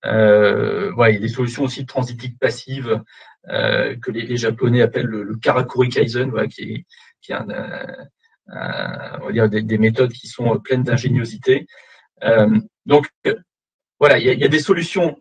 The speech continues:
voilà, qui, euh, qui existent, qui sont, euh, euh, finalement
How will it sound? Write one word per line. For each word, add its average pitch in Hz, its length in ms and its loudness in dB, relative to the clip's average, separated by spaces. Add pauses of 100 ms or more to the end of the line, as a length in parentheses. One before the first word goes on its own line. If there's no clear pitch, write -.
voilà, 131 180 4
qui, 131 320 -4
euh, 117 140 4
qui 120 180 -4
existent, 131 540 -2 (220)
qui - 140 -14
sont, 135 340 0
euh, 117 140 2 (880)
euh, 107 880 4 (240)
finalement 131 480 2